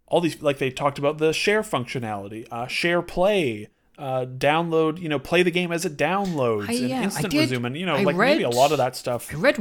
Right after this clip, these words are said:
Speaker 2: one about
Speaker 1: A lot
Speaker 2: the
Speaker 1: of s-
Speaker 2: P S five, but I didn't, like, understand what it was talking about. They were saying, like, in the P S five, you can, like, instantly open a section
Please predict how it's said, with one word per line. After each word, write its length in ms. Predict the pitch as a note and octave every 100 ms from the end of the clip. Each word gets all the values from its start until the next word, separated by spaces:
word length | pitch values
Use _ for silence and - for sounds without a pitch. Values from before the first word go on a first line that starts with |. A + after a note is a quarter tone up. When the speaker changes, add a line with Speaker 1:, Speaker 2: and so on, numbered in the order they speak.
| C#3+
Speaker 2:
one 240 | D#3+ A3
about 220 | D#3+ D#3
Speaker 1:
A 20 | D#3+
lot 120 | A#3+
Speaker 2:
the 40 | A#3
Speaker 1:
of 40 |
s- 20 |
Speaker 2:
P 40 | C#3+
S 100 | -
five, 340 | E3+ D3+ A#2
but 80 | C3
I 60 |
didn't, 260 | B2+ A3+ A#3
like, 220 | E3+ E3+ -
understand 500 | D3+ D#3+ - D#3+ C#3
what 120 | D3
it 80 | D3
was 100 | B2
talking 400 | - C#3 C3 F#3
about. 360 | F#3 G#3+ A#3 - _ _ _ _ _ _ -
They 100 | F3
were 100 | F#3
saying, 320 | A3 A3 G#3+
like, 160 | F#3 -
in 140 | F3
the 80 | F3
P 220 | E3+ F3
S 100 | E3
five, 480 | - E3+ D#3+ D3+ C3
you 140 | C#3+ D3
can, 520 | D3 D#3 D3+ D3 C#3+ - _ -
like, 180 | - - -
instantly 720 | F3+ C4 - A3 G#3 G#3 - -
open 560 | F3+ F#3+ - F#3 F3 - _ _ _ _ _ _ _ _ _ _ _ _ _
a 60 | B2
section 1000 | - - - A3+ - - A3+ G#3+ G#3